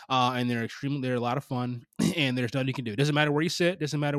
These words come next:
doesn't matter what rotation you're on, it doesn't matter which one it is, all three of 'em. You are coming back fully soaked.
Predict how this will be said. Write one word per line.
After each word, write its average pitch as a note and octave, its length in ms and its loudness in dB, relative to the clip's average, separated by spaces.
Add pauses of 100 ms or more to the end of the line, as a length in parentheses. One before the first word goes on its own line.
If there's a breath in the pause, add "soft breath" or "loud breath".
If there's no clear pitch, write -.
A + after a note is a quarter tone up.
(120)
doesn't C#3+ 240 0
matter C#3+ 200 0
what D3 340 4
rotation E3 480 2
you're D#3 100 2
on, D3 160 -2
it C3 260 -4
doesn't D3+ 180 -4
matter C3 180 -4
which B2+ 260 -2
one F3 140 2
it F3 80 2
is, E3 300 0 (100)
all C#3+ 200 4
three D3 200 -4
of A#2+ 100 -4
'em. G2+ 120 -12 (220 soft breath)
You C#3 160 2
are C3 100 4
coming D#3+ 340 -2
back C3 400 2 (340)
fully E3 540 4
soaked. - 480 -4